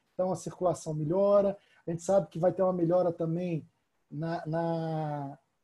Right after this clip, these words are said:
m-, melhor eficiência da sinalização do cálcio, que é muito importante pra contração,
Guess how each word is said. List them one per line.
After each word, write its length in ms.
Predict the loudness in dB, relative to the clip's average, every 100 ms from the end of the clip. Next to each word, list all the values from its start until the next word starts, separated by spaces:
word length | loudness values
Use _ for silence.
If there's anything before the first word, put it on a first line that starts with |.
| _ _ _
m-, 200 | -8 -8 -4
melhor 380 | -2 4 4 4
eficiência 680 | 0 -8 -6 -4 -4 -4
da 100 | -4
sinalização 500 | -6 -6 -4 -4 -4
do 80 | -6
cálcio, 380 | -2 2 2 2
que 80 | -4
é 20 |
muito 180 | -4 -6
importante 420 | -10 -10 -10 -10
pra 100 | -12
contração, 800 | -12 -14 -14 -12 -6 -4 -4